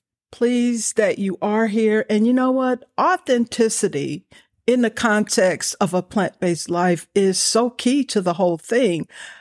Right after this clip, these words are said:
I just never thought about it that way, at least initially.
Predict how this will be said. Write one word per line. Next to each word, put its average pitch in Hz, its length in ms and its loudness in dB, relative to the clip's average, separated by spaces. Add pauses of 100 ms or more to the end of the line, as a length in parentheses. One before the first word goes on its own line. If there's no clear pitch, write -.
(280)
I 320 240 2
just - 300 -4
never 254 560 0 (200)
thought 330 280 2
about 240 460 2
it 233 320 2 (100)
that 202 300 0
way, 214 540 0 (360)
at 247 120 2
least 294 340 2
initially. 185 680 -2